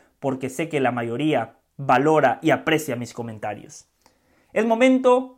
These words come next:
de hablar de Chivas, porque su dueño, el señor Amaury Vergara,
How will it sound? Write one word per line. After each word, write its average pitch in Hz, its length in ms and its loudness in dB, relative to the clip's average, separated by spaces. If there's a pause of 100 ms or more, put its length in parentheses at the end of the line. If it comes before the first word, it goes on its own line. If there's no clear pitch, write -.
(120)
de 151 120 2
hablar 185 240 4
de 156 120 -4
Chivas, 127 520 -4
porque 160 680 4 (160)
su 170 220 0
dueño, 185 460 6 (1120)
el 143 140 -2
señor 170 420 2
Amaury 180 500 4
Vergara, 147 680 2